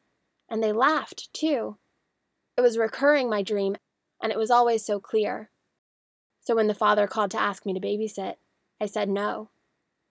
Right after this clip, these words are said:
The time after that, I said no again. Because I'd been hitchhiking for several months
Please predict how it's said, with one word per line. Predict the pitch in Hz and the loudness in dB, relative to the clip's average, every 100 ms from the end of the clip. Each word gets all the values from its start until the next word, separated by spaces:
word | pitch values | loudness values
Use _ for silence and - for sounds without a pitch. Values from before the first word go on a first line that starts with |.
| _ _ - | _ _ -12
The | |
time | - - 220 | -6 -2 -2
after | 208 - | -2 -4
that, | 196 214 208 _ _ _ _ _ - | -4 -2 -4 _ _ _ _ _ -12
I | 214 | -8
said | - 202 | -4 -2
no | 202 196 | -2 -4
again. | 202 202 202 202 208 _ _ _ _ _ _ _ _ _ _ _ _ _ _ _ _ _ _ _ _ | -6 -8 -10 -10 -14 _ _ _ _ _ _ _ _ _ _ _ _ _ _ _ _ _ _ _ _
Because | - 233 262 294 | -8 -4 0 2
I'd | 311 | 4
been | 269 247 | 2 0
hitchhiking | 226 233 214 220 208 | -4 -2 -2 -2 -4
for | 208 | -4
several | 202 214 208 202 | -4 -2 0 0
months | 202 196 196 - | 0 -2 -6 -12